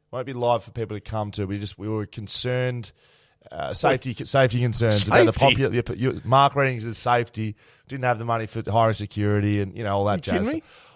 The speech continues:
Speaker 1: Well, I, and there was some, you know, Backstreet Boys have been in town, so, you know, they had the security detail.
Speaker 2: So we're gonna do a show just like this, sitting by ourselves?
Speaker 1: We are. It's gonna be great. It's gonna
Speaker 2: Okay.
Speaker 1: be great.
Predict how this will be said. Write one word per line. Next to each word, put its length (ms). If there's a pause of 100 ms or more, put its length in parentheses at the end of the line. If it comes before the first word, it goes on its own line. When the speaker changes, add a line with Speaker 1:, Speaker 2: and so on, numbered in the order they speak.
Speaker 1:
Well, 380
I, 80
and 140
there 60
was 140
some, 240
you 100
know, 120
Backstreet 400
Boys 180
have 80
been 140
in 100
town, 460
so, 400 (420)
you 80
know, 60
they 180
had 160
the 60
security 420
detail. 180
Speaker 2:
So 160
we're 140
gonna 140
do 180
a 60
show 400
just 200
like 120
this, 140
sitting 400
by 180
ourselves? 460
Speaker 1:
We 200
are. 180 (220)
It's 100
gonna 140
be 60
great. 240 (280)
It's 120
gonna 100
Speaker 2:
Okay. 80
Speaker 1:
be 60
great. 200